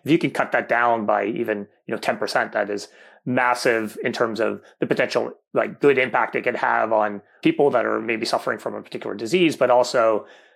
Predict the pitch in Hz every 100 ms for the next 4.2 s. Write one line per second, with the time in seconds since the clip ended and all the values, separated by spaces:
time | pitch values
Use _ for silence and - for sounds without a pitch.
0 | - 135 123 - 113 107 - 123 120 113
1 | 113 107 104 - 127 127 123 - 107 -
2 | 120 104 - - - 101 - 110 101 120
3 | 107 104 - 104 110 107 107 110 110 -
4 | -